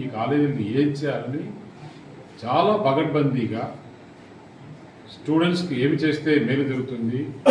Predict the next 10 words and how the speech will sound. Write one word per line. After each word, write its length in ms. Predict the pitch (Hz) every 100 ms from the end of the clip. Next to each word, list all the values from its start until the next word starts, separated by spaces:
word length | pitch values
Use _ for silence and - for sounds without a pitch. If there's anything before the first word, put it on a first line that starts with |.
| - - - - - - - - - - - - - - - 120
మెడికల్ 380 | 143 - 147 123 -
స్టూడెంట్స్కి 520 | - 139 127 117 - 113
ఏ 20 | 123
విధంగా 320 | 127 123 120 110 113
మనం 180 | 113 104 - - - - - - - - - - - 107
న్యాయం 340 | 131 156 156 -
చేయాలి 480 | 139 135 135 127 117 - -
అనే 140 | 117 110 101 113
ఆలోచనతో 520 | 135 - - - 165 - - - - 392 392 - - - - - - - - - - - - - - -
గత 160 | 151